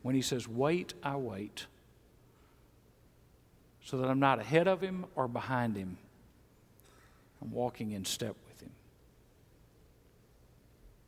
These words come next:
All right, let's move on. Lordship is submission to the purpose of life. And let's just go through these quickly because of time.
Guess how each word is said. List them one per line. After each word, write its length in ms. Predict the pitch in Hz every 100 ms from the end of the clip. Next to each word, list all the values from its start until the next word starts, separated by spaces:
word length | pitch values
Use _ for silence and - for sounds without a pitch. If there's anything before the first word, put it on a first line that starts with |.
| - - - - -
All 60 | 170
right, 200 | 135 - - - - -
let's 160 | -
move 200 | 139 120
on. 160 | 101 - - - - - - - - - - - - - -
Lordship 420 | 156 160 180 170
is 100 | 147
submission 460 | - 147 165 -
to 100 | 147
the 80 | 139
purpose 440 | 127 175 170 143 -
of 100 | 127
life. 240 | 113 113
And 80 | 123
let's 120 | 143
just 220 | - 143
go 140 | - 147
through 260 | 147 147
these 340 | 139 135 131 -
quickly 420 | - 139 - 139
because 320 | 127 139 127
of 120 | 127
time. 360 | - 131 123 120